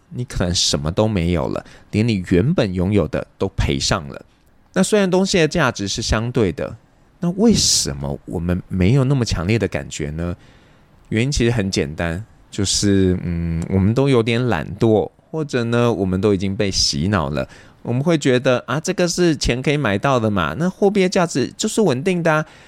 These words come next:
用货币呢，可以帮我们得到我们想要的东西，所以不用想太多。那虽然啊，这几年这个物价上涨，特别在过去，嗯，半年或一年以来，大家会特别有感觉，觉得，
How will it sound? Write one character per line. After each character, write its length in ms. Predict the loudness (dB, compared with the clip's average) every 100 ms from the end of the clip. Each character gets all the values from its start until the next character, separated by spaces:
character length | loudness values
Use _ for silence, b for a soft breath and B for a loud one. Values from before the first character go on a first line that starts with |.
| B
用 160 | -2 -2
货 200 | 2 2
币 220 | 4 2
呢， 200 | 2 0 0
可 140 | 0
以 40 | 0
帮 140 | 2
我 60 | 2
们 160 | 0
得 160 | 0 2
到 140 | 2
我 40 | 0
们 120 | 0
想 160 | 0
要 120 | 2 2
的 120 | 2
东 200 | 0 0
西， 220 | 0 -2 -2
所 160 | 0
以 40 | 2
不 120 | 2
用 140 | 0
想 200 | -2 -4
太 180 | -2 0
多。 240 | 2 0 b b b b b b -4
那 100 | -2
虽 180 | 2 4
然 160 | 4
啊， 160 | 4 2
这 160 | 2 -2
几 160 | 0
年 240 | 0 0 0
这 140 | 0
个 80 | 0
物 160 | 0
价 180 | 0 0
上 240 | 0 -2 -2
涨， 180 | -6 -4
特 160 | 0
别 160 | 2 2
在 160 | 0 -2
过 200 | 0 -2
去， 400 | 0 2 2 0
嗯， 500 | -4 -4 -4 -2 -4
半 260 | -2 -4 -2
年 160 | -4 -4
或 120 | -4
一 100 | -4
年 180 | -2 -2
以 100 | -2
来， 220 | -4 -6 -4
大 160 | -2
家 120 | -2
会 140 | -2 -4
特 260 | -2 0
别 140 | 2 4
有 100 | 2
感 240 | 0 -6
觉， 220 | -6 -6 -6
觉 220 | -2 0
得， 180 | 0